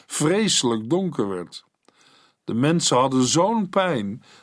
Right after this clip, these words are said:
dat ze op hun tong beten. De duisternis ontstaat niet doordat de zon ophoudt te schijnen.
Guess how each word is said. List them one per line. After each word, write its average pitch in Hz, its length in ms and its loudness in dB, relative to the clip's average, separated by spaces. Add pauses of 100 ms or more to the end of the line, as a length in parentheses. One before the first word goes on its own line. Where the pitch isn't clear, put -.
dat 135 220 0
ze - 80 -2
op 127 200 -2
hun 147 200 0
tong 185 320 0
beten. 95 460 -4 (960)
De 120 160 -6
duisternis 165 760 0
ontstaat 156 640 0
niet 190 360 0 (280)
doordat 160 460 2
de 143 120 4
zon 220 340 2
ophoudt 139 600 0
te 117 100 -10
schijnen. 101 640 -6